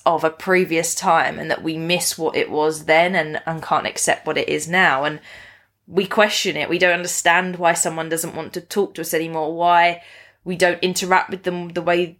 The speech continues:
that we did before, why we don't share things with them anymore. It goes back to the episode I did on friendship breakups, that kind of fading out.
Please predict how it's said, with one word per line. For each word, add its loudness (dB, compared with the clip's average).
that -2
we -4
did 0
before, -2
why 4
we -4
don't 0
share 2
things -6
with -14
them -4
anymore. -8
It 0
goes 4
back 2
to -10
the 4
episode 2
I 6
did 0
on -2
friendship -2
breakups, -2
that -4
kind -4
of -6
fading -2
out. -2